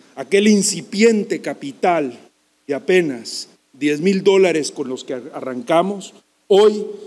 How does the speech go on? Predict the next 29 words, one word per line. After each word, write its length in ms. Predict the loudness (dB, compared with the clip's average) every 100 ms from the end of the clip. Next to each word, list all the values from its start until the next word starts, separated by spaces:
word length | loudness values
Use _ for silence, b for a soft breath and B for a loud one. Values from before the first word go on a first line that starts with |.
| -10
es 180 | -6 -4
una 180 | -2 0
aerolínea 520 | 0 0 -2 -2 -2
de 100 | -4 -2
más 280 | 0 0 -2
de 80 |
cien 340 | -8 -4 -2 -2
aviones, 800 | -4 -2 -2 -4 -14 -16 -18 -20 _ _ _ _ _ _
con 240 | 2 4 6
un 300 | 6 4 4
market 480 | 2 2 0 -6 -4
cap 300 | -2 -2 0
de 100 | -2
arriba 340 | 2 2 2
de 60 | 0
dos 260 | 0 -2
mil 380 | 0 2 2 0
quinientos 720 | -4 -2 4 4 4 2 4
millones 460 | 4 4 4 2 0
de 120 | 2
dólares. 640 | 4 4 2 -4 -14 -18 _ _ _
Somos 480 | -4 2 4 4 2
la 100 | 2
aerolínea 580 | -2 -4 -4 -4 -2 0
líder 520 | 0 2 2 2 -4 -12
en 200 | -8 -4
México 560 | 0 0 0 -4 -2 -2 -4 -20 _ _ _ _ 0
por 200 | 2 6
mucho 420 | 4 4 0